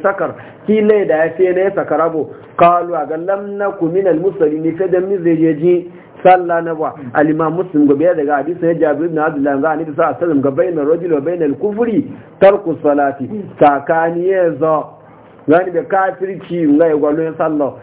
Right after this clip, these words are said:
musnadu imam musnadu imam muhammad daga hadisi ya buraida radiyallahu anhu ga wani annabi ga alhamdu allazi bainana wa bainahu sallah faman taraka fakar kafar irbe tsakani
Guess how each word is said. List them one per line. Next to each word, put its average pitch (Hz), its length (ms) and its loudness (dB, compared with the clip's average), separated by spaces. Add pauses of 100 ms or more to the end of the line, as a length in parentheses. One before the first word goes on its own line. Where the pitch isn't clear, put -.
(140)
musnadu 156 460 0
imam 147 400 0
musnadu 143 460 -2
imam 143 300 2
muhammad 143 360 -4 (180)
daga 131 180 -2
hadisi 160 360 -4
ya 170 80 0
buraida 147 540 0 (280)
radiyallahu 147 540 2
anhu 160 200 -4
ga 147 60 -2
wani 151 260 -2
annabi 143 280 -6
ga 160 120 0
alhamdu 156 360 -6
allazi 139 320 0
bainana 151 360 0
wa 165 60 2
bainahu 151 400 -2
sallah 143 220 -4
faman 151 240 0
taraka 151 300 -2 (440)
fakar 135 300 0
kafar 170 300 -2 (360)
irbe 131 300 2
tsakani 143 420 -4